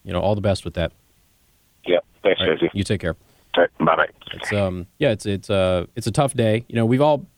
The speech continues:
Speaker 1: kind of, those of us who are in the industry, we kinda know when Rush takes time off. And, you know, he'll take time off if it's a really bad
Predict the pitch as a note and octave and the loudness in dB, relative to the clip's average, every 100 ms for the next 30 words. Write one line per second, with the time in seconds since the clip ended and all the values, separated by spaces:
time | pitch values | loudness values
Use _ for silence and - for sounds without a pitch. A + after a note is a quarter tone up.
0 | _ - C#3+ C3 B2 A2+ - - B2+ B2 | _ -2 2 4 2 0 -6 -6 -2 0
1 | B2 C3 A2+ A#2+ A#2+ B2 A#2+ - A2+ G#2+ | 0 0 2 2 2 2 0 0 0 0
2 | C3+ A2+ A2 A2 G#2+ G#2 G2 - G#2+ - | 0 2 2 2 2 0 0 -2 -2 0
3 | G2+ G2+ A2 - F#2+ - _ _ _ - | 2 2 0 -2 -6 -8 _ _ _ -2
4 | C3 C3 A3+ A#3+ G3+ D#3 D3 D3 C#3 C#3+ | 2 2 2 0 0 2 2 4 4 2
5 | B2+ A#2+ A2 G#2+ A#2+ A#2+ G2+ A2+ A2+ A2 | -2 -2 0 0 2 2 2 2 2 0